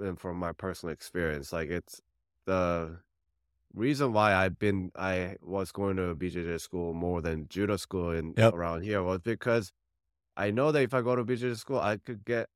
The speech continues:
Speaker 1: I know that I could get a good training every time.
Speaker 2: Every
Speaker 1: Like,
Speaker 2: time.
Speaker 1: ev-, every time.
Speaker 2: It's the same every
Speaker 1: Yeah.
Speaker 2: time, right? Ten-minute
Speaker 1: Yeah.
Speaker 2: warm-up, three different sets of techniques, right?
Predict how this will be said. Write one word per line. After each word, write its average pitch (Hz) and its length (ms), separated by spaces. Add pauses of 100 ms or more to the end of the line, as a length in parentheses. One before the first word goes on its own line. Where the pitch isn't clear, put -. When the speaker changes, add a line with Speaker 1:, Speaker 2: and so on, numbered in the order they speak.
(120)
Speaker 1:
I 101 140
know 131 400
that 107 380 (380)
I 95 100
could 107 160
get 104 140
a 104 60
good 98 180
training 95 480
every 101 220
time. 87 300 (500)
Speaker 2:
Every 147 180
Speaker 1:
Like, - 0
Speaker 2:
time. 156 240
Speaker 1:
ev-, 101 200 (200)
every 113 260
time. 90 320 (200)
Speaker 2:
It's 165 160
the 160 60
same 208 400
every 147 180
Speaker 1:
Yeah. - 0
Speaker 2:
time, 104 320
right? 120 260 (340)
Ten-minute 196 380
Speaker 1:
Yeah. - 20
Speaker 2:
warm-up, 165 480 (360)
three 190 220
different 180 360
sets - 240
of 151 80
techniques, 143 560 (180)
right? 143 300